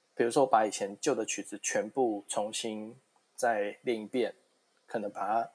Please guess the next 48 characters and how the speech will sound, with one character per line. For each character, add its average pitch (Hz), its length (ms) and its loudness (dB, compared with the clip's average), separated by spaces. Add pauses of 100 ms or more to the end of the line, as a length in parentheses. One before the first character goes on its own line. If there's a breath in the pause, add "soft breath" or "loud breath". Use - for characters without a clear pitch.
(140)
录 131 120 0
下 117 200 4
来， 92 280 0 (760)
做 139 140 2
个 127 100 0
记 123 180 0
录， 117 160 -2 (300 soft breath)
所 247 120 8
以 214 100 4
变 240 180 4
成 165 180 2
有 143 140 6
一 170 40 2
点 156 120 4
慢 165 160 2
慢， 156 320 0 (180)
以 127 140 -6
前 127 340 2
会 185 200 4
变 180 120 6
成 135 80 2
说， 151 160 4
哦， 139 80 8
我， 117 180 6
我 113 140 -2
们 113 140 0
练 151 180 2
琴 107 220 -4
是 135 140 0
为 127 160 6
了 110 140 4
要， 117 440 4 (160)
要 117 220 2
表 104 320 2
演， 110 180 0
为 117 140 4
了 107 80 2
要 117 160 2
音 110 120 -6
乐 110 140 2
会， 110 180 -2
为 110 80 -2
了 101 100 0
要 - 20 -10
给 - 140 -10
别 95 180 -12
人 104 100 -14
听。 101 240 -18